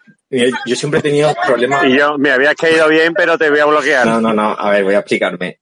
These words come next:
Speaker 1: Yo siempre he tenido problemas para conciliar el sueño. Yo no puedo estar en silencio por la noche. Yo siempre he escuchado radio, mucha radio, mucha radio por la noche.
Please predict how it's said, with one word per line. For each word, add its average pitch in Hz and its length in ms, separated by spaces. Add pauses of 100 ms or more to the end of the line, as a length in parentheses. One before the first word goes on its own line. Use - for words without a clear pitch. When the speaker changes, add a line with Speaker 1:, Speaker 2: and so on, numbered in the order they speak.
(220)
Speaker 1:
Yo 110 160
siempre 123 280
he 120 40
tenido 123 220
problemas 117 300
para 123 120
conciliar 107 380
el 95 100
sueño. 90 280
Yo 92 120
no 98 100
puedo 107 180
estar 98 180
en 87 60
silencio 90 380
por 92 120
la 90 80
noche. 90 220
Yo 95 200
siempre 104 280
he - 20
escuchado 98 360
radio, 95 300
mucha - 240
radio, 90 300
mucha 95 180
radio 92 180
por - 120
la 87 60
noche. - 340